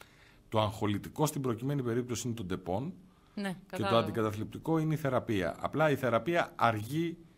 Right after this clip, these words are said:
Speaker 1: να δράσει. Θέλει λίγο υπομονή και γι' αυτό δίνουμε και τα άλλα, γιατί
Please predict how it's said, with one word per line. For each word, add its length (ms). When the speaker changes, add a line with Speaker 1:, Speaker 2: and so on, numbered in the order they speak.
Speaker 1:
να 200
δράσει. 440
Θέλει 340
λίγο 440
υπομονή 600
και 160
γι' 120
αυτό 440
δίνουμε 360
και 140
τα 140
άλλα, 140
γιατί 360